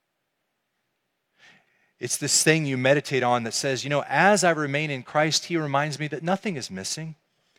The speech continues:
I'm complete in him. My joy isn't out there in having what that person has or what that person has. My joy is in the fact that I have him. His joy is in me, and I have enough."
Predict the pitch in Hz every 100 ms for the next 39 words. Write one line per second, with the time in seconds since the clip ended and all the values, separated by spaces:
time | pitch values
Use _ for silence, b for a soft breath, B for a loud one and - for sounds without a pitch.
0 | _ _ _ - 180 190 170 - 135 120
1 | 98 101 92 87 B B B 175 240 -
2 | 208 208 190 202 165 185 147 190 - -
3 | 190 208 185 151 202 202 175 B 202 208
4 | 196 208 - 208 - 180 185 196 202 -
5 | B 196 214 196 196 170 190 180 180 165
6 | 190 196 - B - 226 190 208 208 196
7 | 175 180 175 165 - 156 180 175 - 160
8 | _ _ 147 151 165 156 - - 135 127
9 | - - - 98 87 87 _ _ _ _
10 | - 190 180 - 147 147 131 123 120 110
11 | 104 101 - 117 117 120 131 104 95 92
12 | - - _